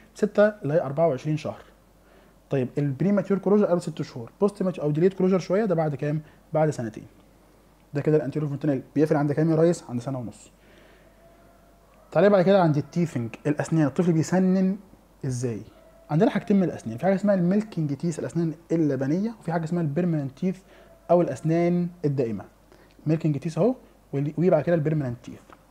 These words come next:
نتكلم على الاسنان اللبنيه الاول اللي هم حوالي كام؟ عشرين سنه. هنحطهم كلهم بعد كده نبدا نتكلم عنهم، عشان بس هقول لك ارقام تحفظها الاول اساسي. اول حاجه عند سنه وسنتين، عند سنه الفيرست مولر، عند سنتين السكند مولر. ماشي؟ عند سنه كام؟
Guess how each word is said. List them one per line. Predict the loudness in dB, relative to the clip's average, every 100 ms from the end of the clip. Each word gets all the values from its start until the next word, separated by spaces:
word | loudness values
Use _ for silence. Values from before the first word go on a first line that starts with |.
| -4
نتكلم | 4 6
على | 6
الاسنان | 4 4
اللبنيه | 4 4 4
الاول | 4
اللي | 4
هم | 2
حوالي | 2 0
كام؟ | 0 -2
عشرين | 0 -2
سنه. | -2 -2 -6 -12 _ _ _ _ _ _ _ _ -20 -20 -20 -20 -20 -20 -20 -14
هنحطهم | -8 -2 2 4
كلهم | 6 6 4
بعد | 4
كده | 2
نبدا | 0
نتكلم | 0 0 0
عنهم، | 0 0
عشان | -2 -4
بس | -4
هقول | -6 -6 -2 0
لك | -2 -4
ارقام | -10 -4 -4 -4 -8
تحفظها | -8 -4 -2
الاول | 0 -2
اساسي. | -2 -12 -14 -20 -20 -20 -20 -20 0
اول | 4 4
حاجه | 4 2 0 -4 -10 0
عند | 2
سنه | 4 4
وسنتين، | 2 0 -6 -10 -16 _ _ _ _
عند | -2 -2
سنه | 2 2 0 -6
الفيرست | -6 -4 -4 -4
مولر، | -10 -10 -12
عند | -6 -4
سنتين | -2 0 0 0 -2
السكند | -6 -2 -2
مولر. | -2 -6 -14 -20 _ _ _ _ _ _ _ _
ماشي؟ | -6 -2 -2 -4 _ _ _ -10
عند | -6
سنه | -4
كام؟ | 0 0